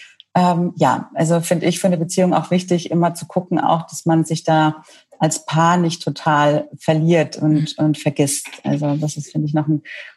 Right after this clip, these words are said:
Speaker 1: ein wichtiger Punkt und auch eine Basis, eine gute und wichtige für das ganze Kommunikationsthema, ne? Denn auch wenn man mal was anderes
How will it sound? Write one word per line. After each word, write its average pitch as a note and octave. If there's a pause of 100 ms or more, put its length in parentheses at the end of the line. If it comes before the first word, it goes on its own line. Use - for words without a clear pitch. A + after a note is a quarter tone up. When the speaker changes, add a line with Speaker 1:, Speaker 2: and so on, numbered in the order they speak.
(200)
Speaker 1:
ein E3
wichtiger F#3
Punkt G#3+
und F3+
auch E3
eine E3+
Basis, F3+
eine F#3
gute F#3
und E3+
wichtige F3+
für -
das E3
ganze E3+
Kommunikationsthema, E3
ne? F#3+
Denn D3+ (540)
auch D3+
wenn F3
man F3+
mal E3
was D#3+
anderes E3+